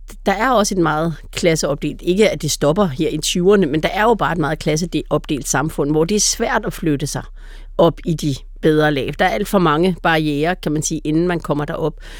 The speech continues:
Og, øh, nu er det pengene, der gør det, men det betyder sådan set også fremadrettet, at, at man netop godt kan blive fin, selvom man har et sendnavn, for eksempel. Det kunne man, der skulle man jo nærmest have nedarvet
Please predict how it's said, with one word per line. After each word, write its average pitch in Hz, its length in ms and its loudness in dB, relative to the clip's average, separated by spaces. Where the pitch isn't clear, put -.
Og, 175 320 6
øh, 170 200 2
nu 196 140 2
er 254 40 0
det 240 100 -4
pengene, 214 340 2
der 202 120 -2
gør 165 200 2
det, 202 140 0
men 185 160 4
det 190 80 -4
betyder 240 320 0
sådan 214 140 0
set 180 200 0
også 151 300 0
fremadrettet, 151 640 -4
at, - 260 -2
at 190 120 4
man 180 120 8
netop 170 300 4
godt 160 240 2
kan 180 140 2
blive 165 180 0
fin, 170 320 -2
selvom 160 300 2
man 156 200 4
har 151 160 2
et - 120 -2
sendnavn, 151 500 0
for 139 100 -2
eksempel. 147 360 -4
Det 165 120 0
kunne 180 160 -2
man, 175 180 4
der 156 80 2
skulle 175 200 0
man 180 100 4
jo 170 60 6
nærmest 143 340 2
have 151 100 0
nedarvet 143 440 0